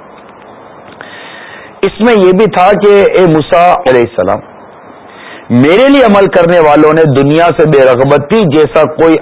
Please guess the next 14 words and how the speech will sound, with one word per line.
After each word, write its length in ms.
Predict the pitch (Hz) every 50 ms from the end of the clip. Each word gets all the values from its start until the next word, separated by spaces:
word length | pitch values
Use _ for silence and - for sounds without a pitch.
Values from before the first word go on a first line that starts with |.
| - 113
عمل 260 | 120 127 127 127 120 113
نہیں 260 | 110 104 117 110 95 - -
کیا، 260 | 98 95 95 82 73 - - - - - - - - - - - - - - - - - - - - - - - - - - - - - - - - - - - - - - - - - - - - -
اور 160 | 147 147 151
مقربین 680 | 147 147 - 185 175 156 156 156 151 170 196 208 190 180
نے 160 | 175 170 175 170 160 - 147
ان 100 | 156 156 127 -
پر 140 | 160 160 156 143 139
میری 260 | 139 143 147 156 170 175 160 -
حرام 480 | - - 127 131 147 165 196 202 190 170
کردہ 320 | 170 156 151 156 151 139 139
اشیاء 280 | - - - 156 156 156 151 -
سے 140 | 165 160 151 135
بچنے 400 | 135 127 123 - 143 147 156 156